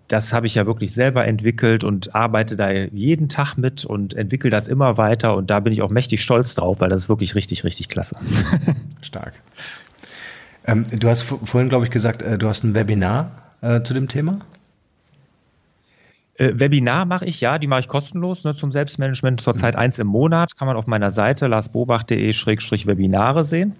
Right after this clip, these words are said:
Speaker 1: Aber
Speaker 2: Mhm.
Speaker 1: ich mache Workshops, richtig, äh, Präsenz, äh,
Speaker 2: Mhm.
Speaker 1: über ein Wochenende,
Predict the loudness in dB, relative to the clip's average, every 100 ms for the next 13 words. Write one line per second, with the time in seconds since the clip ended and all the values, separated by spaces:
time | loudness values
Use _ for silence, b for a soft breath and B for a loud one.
0 | -4 0 0 2 4 4 2 -2 -2 -2
1 | 2 0 0 -8 -8 -4 -4 -2 -4 -4
2 | -6 -6 -2 0 2 2 0 -8 -10 -2
3 | 0 0 -4 -18 _ -12 -2 0 2 0
4 | 0 2 2 4 2